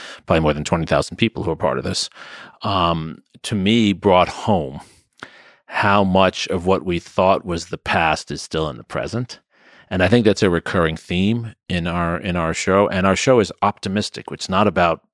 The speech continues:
woe is to the world. It's actually about taking issues. We take a topic each week that's in the news.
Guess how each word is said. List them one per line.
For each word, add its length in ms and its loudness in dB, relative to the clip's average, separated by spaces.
woe 380 4
is 80 0
to 140 -6
the 100 -6
world. 480 -6
It's 140 -6
actually 420 4
about 280 2
taking 340 0
issues. 320 0
We 80 -4
take 200 -6
a 40 -6
topic 400 0
each 240 -4
week 240 -4
that's 180 -2
in 100 6
the 60 6
news. 400 -2